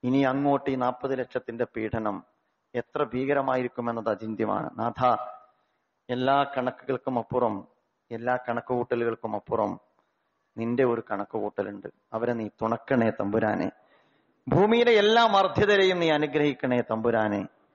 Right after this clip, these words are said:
പടച്ചവനെ, മർദ്ദിതരായ സമൂഹത്തിന് നീ തുണ നൽകണേ തമ്പുരാനെ. اللهم اغفر للمؤمنين والمؤمنات والمسلمين والمسلمات والأحياء منهم والأموات إنك مجيب الدعوات يا قاضي الحاجات.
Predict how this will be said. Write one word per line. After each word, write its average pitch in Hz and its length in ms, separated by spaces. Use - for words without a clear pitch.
പടച്ചവനെ, 131 720
മർദ്ദിതരായ 135 840
സമൂഹത്തിന് 131 680
നീ 117 80
തുണ 123 240
നൽകണേ 135 420
തമ്പുരാനെ. 107 640
اللهم 139 400
اغفر 123 300
للمؤمنين 110 600
والمؤمنات 104 800
والمسلمين 123 760
والمسلمات - 800
والأحياء 123 560
منهم 117 380
والأموات - 520
إنك 151 320
مجيب 151 440
الدعوات 143 640
يا 127 160
قاضي 113 480
الحاجات. - 520